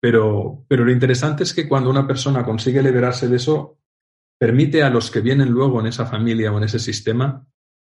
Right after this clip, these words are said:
vivir en la liberación y dejar de ser esclavos. A la que una persona es capaz de hacer el movimiento desde el coraje y la conciencia, todo el sistema cambia.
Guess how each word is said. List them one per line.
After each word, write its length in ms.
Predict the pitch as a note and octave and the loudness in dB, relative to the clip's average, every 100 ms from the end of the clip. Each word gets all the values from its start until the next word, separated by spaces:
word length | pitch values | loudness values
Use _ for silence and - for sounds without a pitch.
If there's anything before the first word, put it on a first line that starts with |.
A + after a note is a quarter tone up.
| _ | _
vivir 340 | - A2 A2+ B2+ | -4 2 4 4
en 120 | B2 | 2
la 80 | A2 | 0
liberación 560 | G#2 G2+ G2+ - C3 | -2 -2 -4 -2 -2
y 40 | A#2+ | 0
dejar 300 | G#2+ A2+ G#2+ | -2 -2 -2
de 80 | G#2 | -2
ser 160 | G#2 | 0
esclavos. 720 | G2+ - A2+ A#2+ G#2 G#2 - _ _ _ _ _ _ | -2 -4 -4 -4 -4 -8 -16 _ _ _ _ _ _
A 80 | - | -2
la 120 | B2 | 0
que 100 | B2 | 2
una 200 | B2 B2+ | 2 2
persona 340 | B2 - C#3 C3+ | 0 -2 0 0
es 80 | - | -2
capaz 320 | A2 B2 B2 | -2 -2 0
de 80 | A2+ | -2
hacer 200 | A2 A#2+ | -2 0
el 80 | A#2 | 0
movimiento 840 | A2+ A2 A2+ B2 B2 G#2+ G#2+ - _ _ _ _ | 0 0 0 0 0 -2 -6 -10 _ _ _ _
desde 220 | A2+ A2 | -2 0
el 100 | G#2+ | -2
coraje 380 | A2 B2 A#2+ C3 | 0 0 0 0
y 20 | |
la 160 | A#2+ A2+ | 0 -2
conciencia, 840 | A2+ A2 C3 C3 A2 G#2+ A#2+ C#3 _ _ _ _ _ _ _ | -4 -2 -2 -2 -2 -6 -6 -10 _ _ _ _ _ _ _
todo 220 | D3 C#3+ | 2 2
el 80 | B2+ | 2
sistema 500 | - A#2+ C3 A#2 G#2 | -4 -6 -4 -4 -4
cambia. 420 | G#2 G2 G2+ - | -6 -8 -10 -12